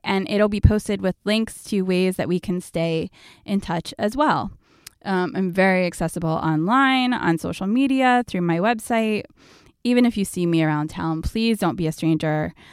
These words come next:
Uh, this year has enriched my writing life in ways that far exceeded my expectations, and I will be forever grateful for this opportunity.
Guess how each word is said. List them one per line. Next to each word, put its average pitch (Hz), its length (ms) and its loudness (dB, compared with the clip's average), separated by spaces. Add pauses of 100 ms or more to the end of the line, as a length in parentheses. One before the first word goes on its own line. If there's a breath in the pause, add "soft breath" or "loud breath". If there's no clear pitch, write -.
(320 loud breath)
Uh, 160 340 0
this 185 240 -4
year 170 180 0
has 170 180 -2
enriched 160 420 -2
my 175 160 2
writing 165 320 2
life 160 280 -2
in 170 140 0
ways 165 300 0
that - 320 -8
far 190 320 4
exceeded 175 640 -2 (360 soft breath)
my 175 220 4
expectations, 170 920 -2
and 165 320 2
I 170 260 -4
will 175 160 -6
be 170 260 -4
forever 175 540 -6
grateful 175 480 -2
for 165 320 -4
this 170 180 -6
opportunity. 160 760 -2